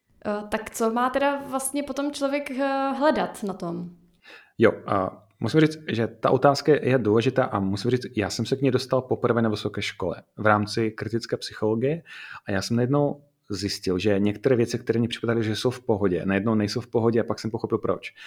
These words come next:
Speaker 2: Takže to téma řeším a je potřeba říct, že to je docela jako chůze po tenkém ledě, jo? Protože osobní rozvoj, eh,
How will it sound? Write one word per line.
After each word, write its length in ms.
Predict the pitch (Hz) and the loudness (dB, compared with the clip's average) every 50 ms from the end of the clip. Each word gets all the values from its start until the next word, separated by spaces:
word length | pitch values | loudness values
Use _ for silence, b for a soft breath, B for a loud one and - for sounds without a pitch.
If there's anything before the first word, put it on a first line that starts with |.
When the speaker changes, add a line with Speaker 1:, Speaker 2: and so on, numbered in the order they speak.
| B B B B _ | B B B B _
Speaker 2:
Takže 220 | - 101 104 113 | -2 2 2 2
to 120 | 107 - 120 | 2 2 0
téma 360 | - 123 123 147 135 131 - - - | 2 2 2 2 2 0 0 -2 -4
řeším 460 | 107 101 95 - - 95 92 85 82 - | -4 -2 0 0 0 0 0 -2 -2 -2
a 240 | - 95 90 87 - - _ - | -2 -2 -2 -2 -6 -10 _ -8
je 80 | 101 | -6
potřeba 480 | - - 104 - - 123 113 120 117 - - | -6 -6 -4 -2 -2 -2 0 -2 -4 -4 -6
říct, 240 | 107 - 110 98 | -6 -6 -6 -4
že 140 | 104 101 107 | -2 -4 -4
to 140 | 104 - 113 | 0 4 4
je 80 | 113 104 | 4 4
docela 340 | 107 104 - - 113 110 | 2 0 0 0 2 2
jako 300 | 110 107 - 127 113 - - | 2 2 0 0 0 0 -4
chůze 420 | - - - 123 117 107 117 113 | -10 -6 -2 0 0 2 2 2
po 160 | - - - | 2 0 -4
tenkém 480 | 110 - 113 107 107 101 - 110 104 101 | -4 -2 -2 -2 -2 -4 -4 -2 -2 0
ledě, 340 | 98 92 87 85 82 - - _ _ _ _ _ _ _ _ | 0 0 -2 -2 -4 -8 -10 _ _ _ _ _ _ _ _
jo? 220 | 85 87 87 107 120 B B B B B B | -6 -6 -4 -4 -6 B B B B B B
Protože 360 | _ - 110 - 110 120 123 120 | _ -10 -6 -2 2 4 4 4
osobní 420 | - - 117 - 135 123 135 139 | 2 0 0 2 2 4 4 6
rozvoj, 500 | 127 120 107 104 107 107 113 110 113 117 - - | 6 4 4 4 2 2 2 2 2 0 0 -2
eh, 40 | - | -2